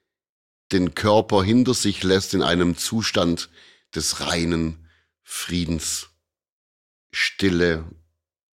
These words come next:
Also, es gibt keine menschlichen Worte, um das wirklich zu beschreiben. Und ich habe Jahrzehnte gebraucht, um, äh, Worte dafür zu finden, die ich dann zweitausendsechzehn ja in meinem Buch, äh, endlich mal, äh, zusammenfassen konnte, ne? Es hat Jahrzehnte gebraucht, bis ich wirklich mich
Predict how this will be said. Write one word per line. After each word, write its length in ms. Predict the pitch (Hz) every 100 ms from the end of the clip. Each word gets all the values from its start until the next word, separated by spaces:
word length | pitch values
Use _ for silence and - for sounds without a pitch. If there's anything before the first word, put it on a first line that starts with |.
| _ -
Also, 180 | - - - - -
es 120 | -
gibt 200 | 123 98
keine 240 | - 98 101
menschlichen 440 | 92 98 78 87
Worte, 240 | 92 -
um 140 | 85 76
das 160 | 73
wirklich 240 | - - 73
zu 120 | -
beschreiben. 480 | 76 - 71 80 82
Und 100 | 73
ich 60 | 92
habe 140 | -
Jahrzehnte 500 | 92 - 131 143 113
gebraucht, 500 | 90 - 101 120 -
um, 200 | 87 78 - - - - - - - -
äh, 340 | 82 82 80 -
Worte 300 | - 101 90
dafür 300 | 85 - 80
zu 120 | -
finden, 480 | 92 98 101 82 78
die 160 | 87
ich 100 | 82
dann 240 | 95 101 101
zweitausendsechzehn 720 | 95 90 82 85 92 - 98
ja 120 | 85
in 60 | 85
meinem 240 | 85 85
Buch, 320 | 82 95 - - - - - - - -
äh, 200 | 80 78 -
endlich 360 | 87 85 82
mal, 340 | 87 85 80 80
äh, 500 | 78 78 80 80 -
zusammenfassen 720 | 87 85 98 90 78 82 78
konnte, 380 | 85 71 73
ne? 80 | 73
Es 160 | 87 82
hat 160 | 76
Jahrzehnte 420 | 82 - 110 120 95
gebraucht, 360 | 85 90 104
bis 180 | 95 82
ich 80 | 82
wirklich 300 | 87 92 98
mich 200 | 90